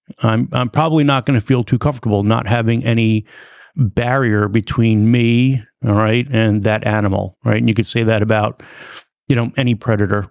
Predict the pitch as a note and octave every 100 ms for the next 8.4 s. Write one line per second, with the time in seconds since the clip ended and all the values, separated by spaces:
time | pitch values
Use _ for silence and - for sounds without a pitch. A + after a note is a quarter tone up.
0 | - A#2+ G2+ A#2 A2+ G#2 A#2 - G#2 F#2+
1 | G#2 G2+ G2+ F2+ G2+ F#2+ F#2+ F2+ _ E3+
2 | D3 - G#2 G2+ - G#2+ G2+ F#2+ F#2+ -
3 | D#3 A2+ G2+ G2 A2+ A#2+ A#2+ C3 B2+ A2+
4 | G2+ F#2+ F#2 A#2 G#2+ G#2+ G#2+ - - -
5 | - - C#3+ B2 B2 - - - _ _
6 | _ _ _ _ _ _ _ _ - -
7 | C#3+ - F3 - D#3+ - D3+ E3 B2+ A#2+
8 | C3 C#3 A#2 -